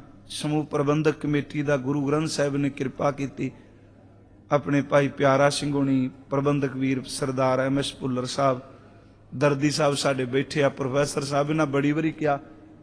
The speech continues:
ਪਰ ਵਕਤ ਹੁਣ ਨਿਕਲਿਆ। ਤੇ ਜਿੰਨੇ ਤੁਸੀਂ ਬਜ਼ੁਰਗ ਪ੍ਰਬੰਧਕ ਹੋ, ਵੀਰ, ਉਹ ਸਭ ਦਾ ਧੰਨਵਾਦ। ਫਿਰ ਕਦੀ ਸਮਾਂ ਬਣਿਆ ਤੇ ਆਪ ਦੇ ਦਰਸ਼ਨ ਕਰਾਂਗਾ ਜੀ,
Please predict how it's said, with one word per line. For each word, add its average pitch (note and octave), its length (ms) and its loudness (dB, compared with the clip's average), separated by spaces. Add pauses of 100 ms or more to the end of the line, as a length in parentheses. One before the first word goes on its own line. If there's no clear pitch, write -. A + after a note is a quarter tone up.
(120)
ਪਰ E3 120 2
ਵਕਤ E3 420 0
ਹੁਣ D#3 120 -2
ਨਿਕਲਿਆ। C#3 460 -2 (420)
ਤੇ F#3 80 2
ਜਿੰਨੇ F#3 400 2
ਤੁਸੀਂ F#3 280 -4
ਬਜ਼ੁਰਗ D3+ 460 2
ਪ੍ਰਬੰਧਕ D3+ 640 0
ਹੋ, A#2+ 120 -4 (560)
ਵੀਰ, D#3 300 4
ਉਹ E3 80 2
ਸਭ F#3+ 380 2
ਦਾ F3 180 4
ਧੰਨਵਾਦ। C#3 640 0 (420)
ਫਿਰ F#3 220 2
ਕਦੀ D3 260 0
ਸਮਾਂ C#3 360 0
ਬਣਿਆ B2+ 400 -4 (380)
ਤੇ D3 80 0
ਆਪ C#3+ 220 2
ਦੇ C3+ 160 -2
ਦਰਸ਼ਨ C3 380 -2
ਕਰਾਂਗਾ C3 460 0
ਜੀ, C3 180 -6